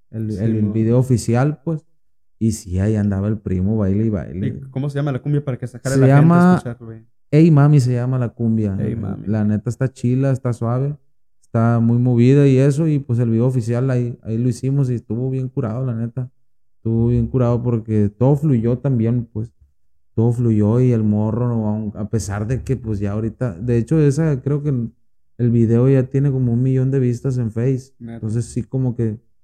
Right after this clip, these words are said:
Speaker 1: Porque sí nos apoya también mucha gente de la, de, de la comu-, de la comunidad.
Speaker 2: Simón.
Speaker 1: Entonces,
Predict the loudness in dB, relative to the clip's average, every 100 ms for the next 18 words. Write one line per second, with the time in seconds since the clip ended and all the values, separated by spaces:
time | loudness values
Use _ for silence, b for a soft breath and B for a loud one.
0 | _ _ _ _ -6 0 2 2 2 2
1 | 2 2 2 2 2 0 0 0 0 0
2 | 0 -2 0 0 0 -2 -2 -2 -2 -2
3 | 0 -2 -2 -4 -4 -4 -4 -2 0 0
4 | 0 0 0 -4 -8 -8 -10 -16 _ _
5 | -4 -4 0 0 0 -2